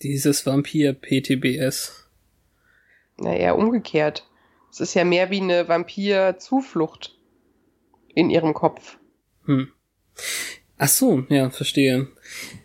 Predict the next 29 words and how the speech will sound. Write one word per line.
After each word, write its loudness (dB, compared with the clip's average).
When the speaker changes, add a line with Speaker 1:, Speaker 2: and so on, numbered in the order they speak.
Speaker 1:
Als 0
sie 0
dann 2
eben -2
Giles 0
und -4
den 0
Bestatter 0
an 2
der 2
Tür 2
sieht, 0
äh, -4
Dawn 2
ist -2
eben -6
auch -2
dabei, 2
kann 2
sie 2
sich -2
oder 2
muss 0
sie 0
sich -2
ganz 2
schnell 2
entscheiden, 2
um -2